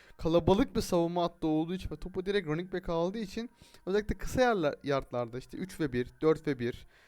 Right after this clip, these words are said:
üç ve inç, dört ve inç gibi durumları için çok ideal bir, e, koşu. Tamamen güce dayalı. Tamamen rakibi, rakip savunmayı, e, futbol olarak dövmekle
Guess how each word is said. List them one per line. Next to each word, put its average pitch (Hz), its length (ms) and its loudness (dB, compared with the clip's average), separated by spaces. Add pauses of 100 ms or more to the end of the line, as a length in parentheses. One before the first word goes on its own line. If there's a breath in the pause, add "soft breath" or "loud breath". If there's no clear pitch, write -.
(260 soft breath)
üç - 260 -6
ve 170 240 4 (1300)
inç, 151 460 -2
dört 165 300 10
ve 170 100 6
inç 160 400 -2 (360 soft breath)
gibi 196 220 0
durumları 190 400 6
için 190 280 0
çok - 320 0
ideal 175 480 2
bir, 196 220 0 (180)
e, 127 360 -6
koşu. - 280 -8
Tamamen 185 460 2 (300 loud breath)
güce 165 280 6
dayalı. 120 300 4
Tamamen 160 520 0
rakibi, 160 540 0 (320 soft breath)
rakip 185 220 -6
savunmayı, 156 800 0 (160)
e, 127 300 -4 (120)
futbol - 400 -2
olarak 127 320 0 (180)
dövmekle 143 680 4